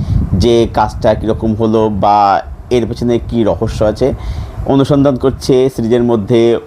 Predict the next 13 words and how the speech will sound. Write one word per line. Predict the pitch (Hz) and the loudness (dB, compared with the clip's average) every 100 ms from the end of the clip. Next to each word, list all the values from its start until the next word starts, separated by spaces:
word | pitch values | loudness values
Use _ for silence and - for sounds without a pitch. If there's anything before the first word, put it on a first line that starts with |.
| - - | -10 -2
অনুমিতা, | 120 123 117 - 131 - | 2 4 2 2 -2 -2
চরিত্রটা | 117 110 - 117 117 110 - - - - | 0 0 2 2 2 0 -8 -20 -20 -4
শুভশ্রী | 139 127 135 127 | 0 0 0 0
ম্যাম | 127 | 0
প্লে | 123 120 | 2 0
করেছেন। | 117 117 143 139 | 2 0 0 0
তো | 139 | 2
অনুমিতার | 147 147 143 | 4 4 2
মতো | 143 135 | 0 2
আমরা | 135 131 | 2 2
একটু | 131 131 | 0 2
অনুসন্ধান | 127 123 123 120 117 | 0 2 2 2 0
করি। | 113 139 | 0 -2